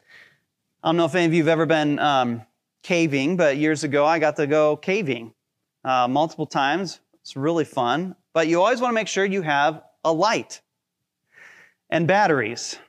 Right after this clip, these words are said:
Because, and we did this once, we sat in a group, we got into a little nestle in this one cave that we were in. We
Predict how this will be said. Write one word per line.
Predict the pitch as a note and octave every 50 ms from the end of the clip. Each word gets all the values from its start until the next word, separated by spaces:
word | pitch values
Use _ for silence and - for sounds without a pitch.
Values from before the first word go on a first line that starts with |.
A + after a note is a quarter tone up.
| _ _ _ _ _ _ _ _ _ _ _ _ _ _ _ _ _ _ _ _ _ _ _ _ _ _ _
Because, | D3+ D#3+ C#3+ G#3 F#3 F3 F3 E3+ D3+ C3+
and | D#3 F3
we | G3 A3+ G#3+
did | F#3+ A3+ A3
this | G3+ F#3 A3 - -
once, | E3 D#3+ D3+ E3+ D#3+ -
we | D#3+
sat | D3 - F#3 F3+ F#3+ F#3+
in | F3+
a | E3
group, | D3+ F3 F#3+ E3+
we | E3 D3+
got | E3+ E3+ F3
into | E3+ - F#3
a | E3 D3
little | D3 E3+ E3+ F3 E3+ E3 D#3 D#3 -
nestle | - D3 D#3+ E3+ E3 - F#3 F3
in | E3
this | D#3 D3 -
one | - D3+ D#3+ F3 F3+
cave | - - E3+ E3 E3 D3+
that | D#3+ C#3
we | D3+ D3+ D3
were | C#3+ C3+
in. | B2 C#3+ C#3+ D#3 D#3+
We | D3+ C#3 A#2+